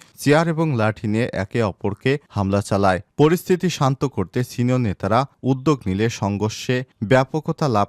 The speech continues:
করায় তারা পিছু হটে। পরে একটি পক্ষ দাবি করেন, নগরীর খালিশপুর চিত্রালী বাজার থেকে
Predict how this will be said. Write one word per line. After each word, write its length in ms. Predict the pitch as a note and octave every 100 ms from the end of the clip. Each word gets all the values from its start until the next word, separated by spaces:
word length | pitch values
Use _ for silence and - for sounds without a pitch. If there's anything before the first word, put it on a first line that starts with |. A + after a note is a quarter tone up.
| -
করায় 260 | G2 G2+ G2+
তারা 180 | G2+ G2+
পিছু 280 | - G#2+ - F#2
হটে। 280 | F#2+ G2+ G2 - -
পরে 220 | A#2+ B2+ B2+
একটি 240 | A#2 A2+ D3
পক্ষ 260 | - C3 - C#3
দাবি 180 | F#2+ A#2
করেন, 260 | - G2 A#2 A#2
নগরীর 340 | A2 B2 B2+ B2 -
খালিশপুর 580 | C3 C#3 D#3 - D3+ D3 -
চিত্রালী 520 | - A#2 - A#2 B2 B2 _ F#2+ A#2+
বাজার 300 | A#2+ D3 C#3
থেকে 300 | - F#2+ -